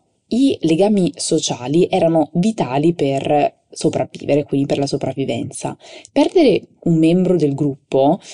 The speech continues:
poteva significare una minore protezione, una minore possibilità di procacciarsi il cibo e anche altre risorse. Quindi possiamo dire che la paura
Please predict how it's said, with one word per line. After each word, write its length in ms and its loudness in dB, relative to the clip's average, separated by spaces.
poteva 300 4
significare 880 0
una 260 0
minore 380 0
protezione, 1000 0
una 200 0
minore 520 2
possibilità 880 0
di 160 -2
procacciarsi 680 -4
il 100 0
cibo 380 0
e 40 2
anche 280 -2
altre 460 -2
risorse. 760 -6
Quindi 220 0
possiamo 320 -2
dire 320 2
che 160 -2
la 140 0
paura 520 0